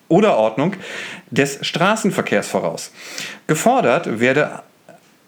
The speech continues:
eine das allgemeine Risiko deutlich übersteigende Wahrscheinlichkeit, das heißt eine konkrete Gefahr aufgrund der besonderen örtlichen Verhältnisse.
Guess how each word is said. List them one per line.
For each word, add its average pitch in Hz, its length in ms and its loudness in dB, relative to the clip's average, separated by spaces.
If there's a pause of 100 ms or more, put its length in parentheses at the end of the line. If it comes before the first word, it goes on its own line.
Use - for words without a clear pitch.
(140)
eine 165 480 2
das - 420 -2
allgemeine 117 760 2
Risiko 123 520 0
deutlich 127 480 0
übersteigende 113 680 2
Wahrscheinlichkeit, 110 720 0 (240)
das - 180 0
heißt 143 360 0
eine 127 260 2
konkrete 135 680 0
Gefahr 143 460 0
aufgrund 123 680 0
der 117 100 4
besonderen 127 880 2
örtlichen 120 480 2
Verhältnisse. 123 600 0